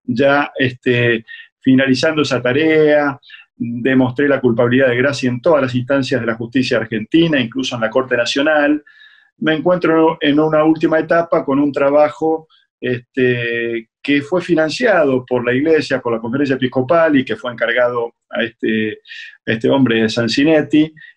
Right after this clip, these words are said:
en el cual se postulaba de una manera casi absurda la, la inocencia de Grassi cuando la habíamos probado,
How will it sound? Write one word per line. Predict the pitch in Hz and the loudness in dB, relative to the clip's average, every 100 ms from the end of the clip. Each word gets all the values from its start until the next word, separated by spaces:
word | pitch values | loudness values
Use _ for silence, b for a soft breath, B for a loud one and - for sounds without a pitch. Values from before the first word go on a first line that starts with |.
| _ | _
en | 185 | -2
el | 190 | 0
cual | 208 196 | 0 0
se | 170 | -2
postulaba | 143 123 135 143 151 147 131 | -2 2 2 4 4 4 2
de | |
una | 131 127 | 0 0
manera | 123 135 127 | 0 0 0
casi | 135 127 | -2 -2
absurda | 120 - 139 143 139 | -4 -4 -6 0 0
la, | 107 98 - | 0 -4 -8
la | 110 | -16
inocencia | 110 107 131 131 | -16 -10 -8 -6
de | 123 | -4
Grassi | 127 127 131 143 | 0 0 -2 -8
cuando | 123 113 110 | -10 -12 -8
la | 101 | -6
habíamos | 107 120 - | -6 -10 -14
probado, | 104 107 120 127 135 | -12 0 0 2 -2